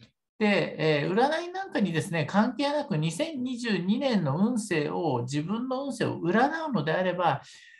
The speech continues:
すべてうまくいく年になったらどういうふうにな、なるんだろうっていうのを自分で妄想してみてください。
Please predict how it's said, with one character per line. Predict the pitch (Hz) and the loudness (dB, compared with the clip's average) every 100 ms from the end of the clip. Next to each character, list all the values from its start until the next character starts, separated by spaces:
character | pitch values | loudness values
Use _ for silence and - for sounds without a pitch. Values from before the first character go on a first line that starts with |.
| _ _ _ _ | _ _ _ _
す | - - - 339 | -8 -6 0 2
べ | 359 403 | 4 2
て | 359 277 220 | 2 4 4
う | 226 | 6
ま | 240 226 | 4 2
く | 175 | 2
い | 151 143 | 2 0
く | - 190 180 - | -2 0 0 -2
年 | - 185 - 247 | -8 -4 -2 2
に | 220 | 2
な | 175 190 | 4 2
っ | 202 - | 0 0
た | 208 | 2
ら | 196 143 | 6 4
ど | 135 - 285 381 | 2 0 -2 0
う | 392 | 0
い | 359 | 2
う | 214 | 2
ふ | - 190 170 | 0 -4 -2
う | |
に | 156 147 | -2 0
な、 | 143 143 - _ - | 0 0 -8 _ -6
な | 170 170 | 0 2
る | 160 143 | 2 2
ん | |
だ | 127 120 | 2 2
ろ | 107 | 0
う | 104 | -2
っ | |
て | 151 | -2
い | |
う | 139 | 0
の | |
を | |
自 | 120 202 | 0 2
分 | 202 294 | 0 0
で | 269 | 0
妄 | 247 233 262 | 0 2 0
想 | 254 285 | 0 -4
し | 254 | -4
て | - 262 | -4 -6
み | |
て | - | -2
く | 156 | -2
だ | 156 131 | 0 0
さ | 131 | 0
い。 | 107 | -2